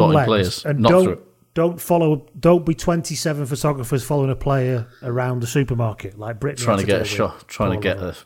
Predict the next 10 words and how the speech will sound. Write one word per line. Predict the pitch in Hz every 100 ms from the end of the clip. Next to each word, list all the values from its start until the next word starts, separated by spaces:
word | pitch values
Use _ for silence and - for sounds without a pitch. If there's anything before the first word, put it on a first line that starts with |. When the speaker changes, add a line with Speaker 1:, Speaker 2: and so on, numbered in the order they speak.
| _
Speaker 1:
a, | 85
a | - _ _ _
camera | - 92 87 85
up | -
his | 82
skirt. | - 98 87 - - _ _ _ _ _ _ _ _ _ _ _
You | -
know. | 73 87
<laughs> | _ _ _ - - - - - _ - - 151 -
Speaker 2:
Anyway, | 190 214 139 113